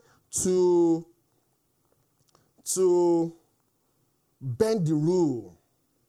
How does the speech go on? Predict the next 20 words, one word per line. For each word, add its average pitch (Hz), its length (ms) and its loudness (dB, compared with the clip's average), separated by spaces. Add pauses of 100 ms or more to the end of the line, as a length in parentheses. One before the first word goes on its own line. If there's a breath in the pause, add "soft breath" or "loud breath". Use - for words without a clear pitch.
(400)
maybe 185 280 -4 (180)
greed 147 340 -6
is 135 300 -8
actually 156 300 -8
playing 139 340 -6
the 127 60 -8
part. - 360 -10 (2500)
May 131 100 -10
God 143 140 -2
help 131 180 -4
us 123 180 -10
in 107 80 -20
Jesus' 107 300 -12
mighty 104 300 -14
name. 101 200 -16 (1000)
So 208 140 0
don't 240 180 0
be 214 100 0
like 190 220 -2
Gehazi, 165 560 -2